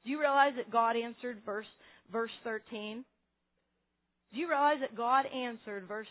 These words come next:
thirteen even tonight in the year two thousand fourteen for David? Do you realize that? He said, "Then I will be able to teach transgressors your ways, and sinners can return to you."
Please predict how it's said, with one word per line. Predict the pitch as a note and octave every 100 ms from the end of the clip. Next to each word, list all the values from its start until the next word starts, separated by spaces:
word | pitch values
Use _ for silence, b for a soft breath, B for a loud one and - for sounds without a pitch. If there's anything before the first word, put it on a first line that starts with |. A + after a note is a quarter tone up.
| -
thirteen | A3 G#3+ A3+ G3
even | G3 G3 G3+
tonight | G3+ G3+ G#3+
in | G#3
the | G3
year | F#3+ F#3
two | G#3+ F#3
thousand | G3 F#3 F#3
fourteen | F#3 F#3 G3+ G3+
for | F3+
David? | E3+ F3+ F#3 G3+ _ _ _
Do | A3
you |
realize | G#3+ G#3+ A3
that? | A#3+ - b
He | - C#4 -
said, | A#3 G#3 b b
"Then | G3 C4 D4 C#4+
I | C4
will | B3+ B3
be | B3 A#3+
able | A#3+ A#3
to | - A#3 -
teach | C#4+ A#3 A#3+ - - - _ _ _ _ _ _ -
transgressors | B3 A#3 A3+ A3 C4 B3+ - G#3 A3 -
your | A3 A3 G#3
ways, | A3+ A3+ D#3+ D#3+ F#3 _ _ _ _ _ _ _ _ _ _
and | A3+ A3+ - C#4
sinners | C4+ A3 G3 G#3 - _ _ _ _ _ _ _ _ _ _ _ _ -
can | A#3+
return | A#3 A3+ - A#3 A3+
to | -
you." | D#3+ D#3 E3